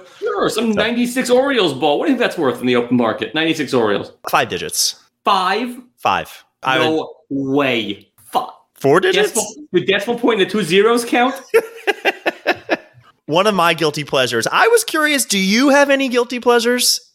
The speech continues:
Speaker 2: Is there anything that you probably wouldn't tell people, but you do it and, uh, you don't care?
Speaker 1: Yeah. I like trashy reality, some of it. I still watch Deadliest Catch, not that trashy. I still watch Survivor,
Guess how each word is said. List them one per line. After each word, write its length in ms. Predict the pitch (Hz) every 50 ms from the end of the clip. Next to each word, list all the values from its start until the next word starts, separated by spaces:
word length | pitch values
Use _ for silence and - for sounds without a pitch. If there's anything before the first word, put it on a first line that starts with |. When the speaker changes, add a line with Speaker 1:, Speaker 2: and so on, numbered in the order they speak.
| -
Speaker 2:
Is 80 | 160 165
there 120 | 202 -
anything 380 | 220 262 320 254 311 302 285 254
that 200 | 247 220 190 180
you 280 | 190 185 185 180 156 - _ _ _ _
probably 320 | - 214 220 226 220 240 233
wouldn't 240 | 214 220 208 202
tell 180 | 180 208 185 185
people, 300 | 180 196 185 175 185 180
but 220 | 151 143 139 -
you 140 | 143 139 135
do 200 | 123 131 127 131
it 100 | 131 127
and, 280 | 120 117 117 110 104 107
uh, 40 | 117
you 120 | 117 113
don't 140 | 110 101 98
care? 280 | - 107 101 98 - - _ _ _ _ _
Speaker 1:
Yeah. 300 | - 359 330 190 - - - - _ _ _ _ -
I 100 | 131 147
like 220 | 156 160 160 151 -
trashy 360 | - 160 135 131 131 143 131
reality, 600 | 120 120 117 113 110 110 107 107 98 98 98 - - _ _
some 260 | - - - 139 135
of 100 | 123 117
it. 240 | 107 98 - - - _
I 60 | -
still 260 | 127 - - 165 156 151
watch 220 | 143 139 139 -
Deadliest 440 | - 147 143 135 151 165 165 165 165 -
Catch, 420 | 170 147 147 180 - - - -
not 260 | 127 135 147 160 - -
that 200 | 147 139 131 -
trashy. 560 | - 131 113 110 107 110 113 120 117 120 - - - _ _ -
I 80 | -
still 260 | - - - 160 160
watch 240 | 156 151 147 139 - -
Survivor, 720 | - 151 131 120 135 131 127 135 131 151 180 180 180 -